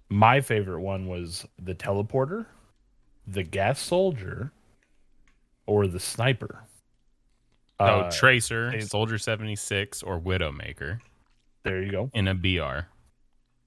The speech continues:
Speaker 1: So the gas soldier guy, for example, had a giant flamethrower. And that was your ultimate. Okay.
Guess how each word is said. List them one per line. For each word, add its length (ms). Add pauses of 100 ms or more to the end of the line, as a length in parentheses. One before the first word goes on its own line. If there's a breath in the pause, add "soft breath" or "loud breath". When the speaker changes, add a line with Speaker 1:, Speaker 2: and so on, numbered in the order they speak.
(180)
Speaker 1:
So 120
the 100
gas 360
soldier 400
guy, 240
for 180
example, 580
had 200
a 60
giant 520
flamethrower. 1000 (1120 soft breath)
And 680 (840)
that 220
was 240
your 180
ultimate. 440 (2000)
Okay. 380